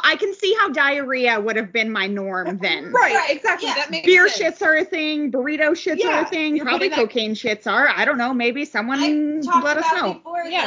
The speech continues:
Speaker 3: like, we all love Taco Bell.
Speaker 1: Right.
Speaker 3: We know what's gonna happen after the
Speaker 1: Exactly.
Speaker 3: Taco
Speaker 1: And
Speaker 3: Bell.
Speaker 1: that's what I would
Speaker 2: Right.
Speaker 1: do. So I would, I was in school full time. I was working as a server at Red Robin.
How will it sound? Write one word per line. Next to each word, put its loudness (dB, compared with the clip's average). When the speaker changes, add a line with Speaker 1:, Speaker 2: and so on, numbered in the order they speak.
Speaker 3:
like, -18
we -10
all -6
love -10
Taco -10
Bell. -4
Speaker 1:
Right. 6
Speaker 3:
We 0
know -6
what's -12
gonna -14
happen -6
after 4
the 2
Speaker 1:
Exactly. 2
Speaker 3:
Taco -2
Speaker 1:
And -2
Speaker 3:
Bell. 4
Speaker 1:
that's -6
what -2
I 2
would -4
Speaker 2:
Right. -6
Speaker 1:
do. -2
So -6
I 2
would, 0
I 0
was -4
in -6
school -4
full -8
time. -4
I 0
was -2
working -4
as 2
a -6
server -2
at -2
Red 0
Robin. -2